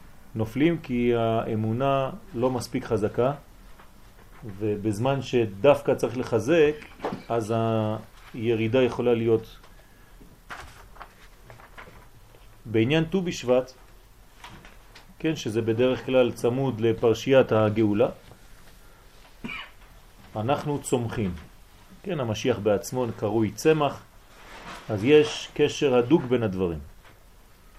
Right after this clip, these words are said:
זה חלק מחוברת קטנה שכתבתי בסייעתא דשמיא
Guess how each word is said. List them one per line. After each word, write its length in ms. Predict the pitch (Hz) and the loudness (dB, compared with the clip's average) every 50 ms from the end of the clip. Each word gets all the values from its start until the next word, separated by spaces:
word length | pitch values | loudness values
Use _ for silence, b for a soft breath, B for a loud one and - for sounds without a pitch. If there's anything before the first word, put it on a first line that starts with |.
| - - - - - | -20 -20 -20 -18 -14
זה 240 | 143 107 120 139 139 135 | -6 2 4 4 4 4
חלק 340 | - 147 147 143 139 139 131 | 4 4 4 4 4 0 -2
מחוברת 1000 | 127 123 123 117 117 113 113 147 - - - - - 123 107 120 131 131 127 | -6 -4 -4 -4 -4 -4 -6 -8 -10 -16 -18 -8 -4 -4 0 2 0 0 0
קטנה 340 | - - - 123 123 131 127 | -4 -4 -4 -2 -2 -2 -4
שכתבתי 1200 | 120 - - 123 113 110 107 107 - - 120 - - - - 110 107 - 120 123 117 - - 143 | -4 -4 -2 0 0 0 0 -2 -6 -10 -10 -10 -10 -8 -6 -6 2 4 2 2 2 0 -6 -4
בסייעתא 400 | 123 120 117 - 120 117 120 113 | -4 -4 -2 2 0 2 2 0
דשמיא 420 | 107 101 - - 131 139 147 156 | -4 -4 -8 -4 -2 -2 0 0